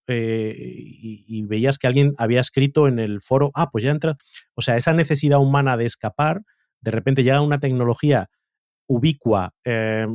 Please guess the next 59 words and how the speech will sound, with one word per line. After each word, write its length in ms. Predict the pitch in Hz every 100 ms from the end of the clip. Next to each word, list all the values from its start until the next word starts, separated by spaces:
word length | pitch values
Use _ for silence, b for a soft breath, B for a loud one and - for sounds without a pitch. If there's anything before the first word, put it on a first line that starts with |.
| 113 113
que 100 | 120
te 100 | 120
cabe 180 | 139 151
en 60 |
el 60 | 147
bolsillo, 640 | 135 131 165 131 107 98 -
que 80 | 117
ahora 200 | 120 139
además, 460 | 131 139 143 143 - 127
eh, 280 | 123 123 -
te 100 | 127
permite 380 | 113 127 139 139
estar 340 | - 143 143
en 420 | 135 123 123 120 123
la 100 | 120
montaña 540 | 120 117 151 143 117
y 120 | 127 113
estás 240 | - 143
conectado 420 | 143 110 - 131
igual, 380 | 110 135 143 113 _ _
como 180 | 120 110
si 60 |
estuvieras 340 | 107 120 135 127
en 60 |
el 60 | 113
salón 180 | 110 127
de 80 |
tu 120 | 113 98
casa. 300 | 139 107 - _ _ -
Puedes 160 | 131
consumir 320 | 139 127 123
los 100 | 120
mismos 280 | 117 110 95 -
gigas. 260 | 147 107
O 220 | _ -
sea, 120 | - 120
ni 80 |
siquiera 260 | 117 117 156
te 120 | 165
quita 380 | - 143 143 135
la 200 | 127 123
cosa 220 | 135 135
esa 160 | 127 117
de, 60 |
"Bueno, 180 | 113 143
es 40 | 117
que 160 | 120 - _ -
estoy 200 | - 139
gastando 360 | 139 139 120
datos". 320 | 107 143 104 -
Es 120 | 135
que 80 | 139
ya 100 | 143
lo 60 |
de 80 | 120
gastar 300 | 113 - 135
datos 260 | 139 139 139
es 120 | 120
irrelevante. 580 | 110 110 117 139 135